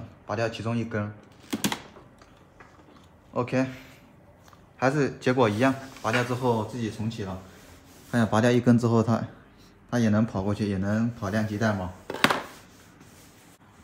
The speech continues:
OK，内存就先玩到这里，下一个我们对显卡下手。现在是正常开机的状况下，也能正常显示的。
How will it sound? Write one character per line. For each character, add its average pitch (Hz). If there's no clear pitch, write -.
OK， 147
内 170
存 120
就 127
先 123
玩 104
到 117
这 113
里， 101
下 131
一 -
个 113
我 104
们 107
对 113
显 113
卡 113
下 110
手。 87
现 143
在 127
是 123
正 139
常 113
开 120
机 113
的 117
状 113
况 107
下， 98
也 110
能 104
正 117
常 104
显 101
示 95
的。 101